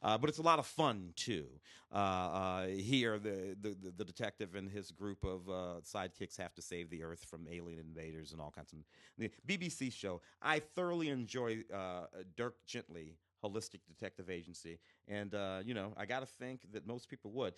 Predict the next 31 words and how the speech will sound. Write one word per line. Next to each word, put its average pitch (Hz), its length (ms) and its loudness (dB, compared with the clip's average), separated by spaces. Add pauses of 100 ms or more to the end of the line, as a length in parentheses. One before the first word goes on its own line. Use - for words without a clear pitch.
(160)
There 135 160 4
is 160 140 2
a 147 40 0
bonus 131 360 -2
feature, 110 320 -8
a 95 60 -4
recap 131 580 -6
of 95 140 -4
season 95 400 -6
one. 82 180 -4
So 85 100 -12
if 76 80 -14
you 85 60 -14
haven't 110 240 -6
seen 110 140 -8
season 95 320 -10
one, 165 100 -4
if 160 100 -10
you - 60 -18
pick 120 140 -2
up - 100 -8
this, 226 140 -2
they'll - 160 -6
do 123 120 -6
a 120 60 -2
little 127 180 -4
re-, 131 140 -4
recap 131 400 -6
for 151 100 -8
you. 156 60 -4
But 247 240 -4